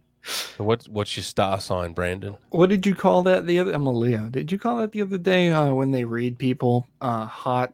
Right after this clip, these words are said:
Speaker 2: reading or cold reading or something like that?
Speaker 1: Yeah, warm reading, hot reading, yeah.
Speaker 2: <laughs> It's that. It's the same thing.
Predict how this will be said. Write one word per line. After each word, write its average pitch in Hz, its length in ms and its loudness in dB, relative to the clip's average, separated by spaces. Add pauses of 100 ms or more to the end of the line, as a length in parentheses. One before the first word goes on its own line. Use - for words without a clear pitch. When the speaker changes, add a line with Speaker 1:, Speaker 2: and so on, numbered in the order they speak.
(140)
Speaker 2:
reading 127 500 2
or 110 140 -6
cold 127 340 -6
reading 127 360 0
or 127 80 2
something 135 220 -4
like 131 100 -4
that? 131 240 -4
Speaker 1:
Yeah, 107 180 0
warm 95 340 2
reading, 95 300 0
hot 98 240 -2
reading, 101 320 -2
yeah. 95 140 -2 (400)
Speaker 2:
<laughs> - 420 -16
It's 160 160 -8
that. 151 420 4
It's - 220 -14
the 156 140 -6
same 175 280 0
thing. 123 440 -2